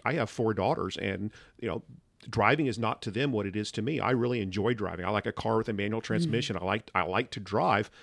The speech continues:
Speaker 1: Uh, they view it as transportation. So if, if the society is gonna just simply want transportation, automation is a super way to do it. And so it, it's exciting to be a part of it.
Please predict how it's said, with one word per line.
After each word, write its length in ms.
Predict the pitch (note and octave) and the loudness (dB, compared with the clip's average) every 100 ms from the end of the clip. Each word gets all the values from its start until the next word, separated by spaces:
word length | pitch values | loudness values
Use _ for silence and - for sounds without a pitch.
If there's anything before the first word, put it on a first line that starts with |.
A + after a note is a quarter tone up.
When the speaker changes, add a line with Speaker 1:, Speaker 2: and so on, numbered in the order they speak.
| - - - | -20 -8 -2
Speaker 1:
Uh, 80 | |
they 140 | G2+ D#3+ | 4 4
view 180 | D#3 F3 | 4 0
it 60 | |
as 100 | C#3+ | 0
transportation. 800 | - C3+ - - C3 D3+ - E2 | -2 -4 -4 -4 -2 -2 -4 -6
So 320 | - A#2 A2+ - | 0 4 4 2
if, 260 | C3 - - | 0 -2 -6
if 120 | B2 | -6
the 80 | - | -4
society 460 | C#3+ - D#3+ A3+ | -2 0 0 0
is 60 | C3 | 0
gonna 200 | C3 B2+ - | 0 -2 -6
just 220 | - - - | -6 -4 -2
simply 220 | B2+ C3 | -2 0
want 200 | A2+ - | -2 -2
transportation, 760 | B2 A2 - D3 D#3+ - A2+ - - - - | -2 -2 -4 -4 -2 0 -2 -4 -14 -20 -4
automation 520 | E3 E3 B2 D#3+ A2+ | 0 2 2 2 -2
is 100 | E2+ | -4
a 60 | G2+ | -6
super 380 | - E3+ A2 | -4 -2 -2
way 200 | G2+ G2+ | 0 0
to 100 | F#2+ | -2
do 240 | D2+ G#2 A#2 | -2 -2 -2
it. 120 | - _ _ _ - | -4 _ _ _ -4
And 400 | F#2+ G2 G#2 A2+ | -2 -2 -2 -4
so 180 | B2 A#2 | -2 0
it, 120 | A#2+ | 0
it's 160 | C#3 - | -2 -4
exciting 320 | C#3+ B2 C3+ | -2 -2 -2
to 60 | D3 | -2
be 120 | C3+ | -2
a 60 | - | -2
part 260 | A2+ B2 | -2 -2
of 100 | D3 | -2
it. 120 | - | -6